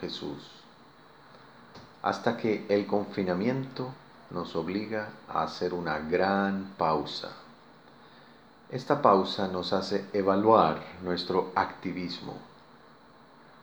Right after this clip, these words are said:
Precisamente el riesgo de tanto activismo es que dejamos de mirar y escuchar. Ahora que no podemos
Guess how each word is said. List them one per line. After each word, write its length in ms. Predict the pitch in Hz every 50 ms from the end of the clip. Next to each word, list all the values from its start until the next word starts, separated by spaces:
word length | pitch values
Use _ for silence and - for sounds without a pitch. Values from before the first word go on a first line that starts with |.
| -
Precisamente 1040 | - 101 98 98 - - 160 160 - 156 131 101 90 87 82 80 - - 82 76 71 - - - - -
el 140 | 95 90 87
riesgo 500 | - - 117 123 131 117 117 90 87 82
de 120 | 78 78
tanto 560 | 76 - - - 110 127 131 131 131 123 113
activismo 800 | 107 - - - - 80 80 78 73 73 - - 85 87 95 101 - - - - - - - - - - - - - - - -
es 120 | 110 -
que 240 | - 123 113 113 -
dejamos 640 | - 104 101 98 - - 117 117 117 117 117 113 113
de 100 | 113 110
mirar 460 | 110 107 98 101 104 113 110 101 92
y 80 | 85
escuchar. 560 | 82 80 - - - 80 - - - - - - - - - - - - - - - - - - - - - - - - - - - - - - - - - - - - - - - - - -
Ahora 600 | - 90 95 110 135 156 143 107 87 92 90 - -
que 80 | - 90
no 200 | 92 101 104 101
podemos 640 | 113 110 104 104 104 104 104 101 98 101 - -